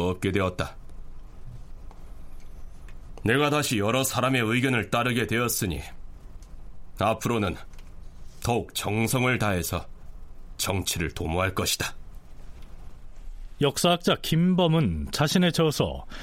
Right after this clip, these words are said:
Speaker 2: 사화와 반정의 시대에서 중종이 일으킨 전의파동에 대해서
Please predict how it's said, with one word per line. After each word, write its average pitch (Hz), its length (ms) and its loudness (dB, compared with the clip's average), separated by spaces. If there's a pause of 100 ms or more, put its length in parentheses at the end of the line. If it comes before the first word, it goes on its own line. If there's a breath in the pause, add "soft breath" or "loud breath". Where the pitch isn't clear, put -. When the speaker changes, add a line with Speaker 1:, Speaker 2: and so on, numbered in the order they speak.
Speaker 2:
사화와 165 600 4
반정의 170 540 6
시대에서 151 640 2 (800 loud breath)
중종이 175 540 6
일으킨 165 360 4
전의파동에 156 640 6
대해서 117 400 4